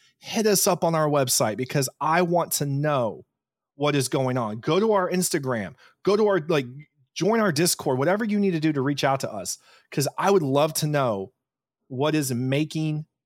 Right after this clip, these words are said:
you as an individual so disgruntled about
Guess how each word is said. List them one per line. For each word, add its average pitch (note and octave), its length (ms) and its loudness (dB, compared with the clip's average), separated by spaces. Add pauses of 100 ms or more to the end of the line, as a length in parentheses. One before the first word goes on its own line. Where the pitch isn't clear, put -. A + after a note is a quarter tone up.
(420)
you D#3+ 260 2
as D#3+ 140 4
an D3+ 80 -4
individual A#2+ 800 -2 (340)
so - 560 0
disgruntled B2+ 760 -4 (560)
about A#2 540 0